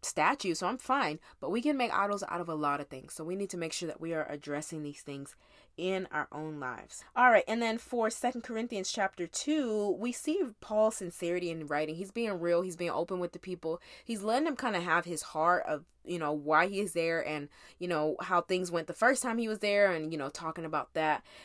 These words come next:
And then he explains some of his journey, like, what he's been going through, like, what he's been enduring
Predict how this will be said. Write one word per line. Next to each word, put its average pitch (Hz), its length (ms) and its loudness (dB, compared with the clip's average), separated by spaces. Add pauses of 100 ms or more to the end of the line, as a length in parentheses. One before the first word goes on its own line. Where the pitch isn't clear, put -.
And 202 160 -2
then 214 140 2
he 247 100 0
explains 262 440 0
some - 140 0
of 190 100 0
his 175 140 -4
journey, 165 320 0
like, 135 220 -2
what 175 160 2
he's 185 120 -4
been 165 200 -6
going 156 320 -2
through, 156 260 -2
like, 135 260 -6
what 170 280 0
he's 190 180 -4
been 175 160 0
enduring 151 560 -2